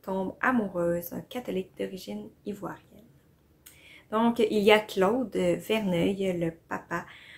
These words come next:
un notaire se disant de tradition gaulliste, et sa femme Marie, euh, sont, euh,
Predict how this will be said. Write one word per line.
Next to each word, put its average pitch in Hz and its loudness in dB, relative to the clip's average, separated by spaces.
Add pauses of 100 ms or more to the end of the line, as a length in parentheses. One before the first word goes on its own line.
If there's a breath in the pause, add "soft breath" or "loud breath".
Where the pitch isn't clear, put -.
(120 loud breath)
un 196 8
notaire 240 6
se 202 -6
disant 226 -2
de 196 0
tradition 202 -2
gaulliste, 185 2
et 302 6
sa 214 0
femme 196 -4
Marie, 185 -2 (680 loud breath)
euh, 180 6
sont, 233 2 (180)
euh, 175 6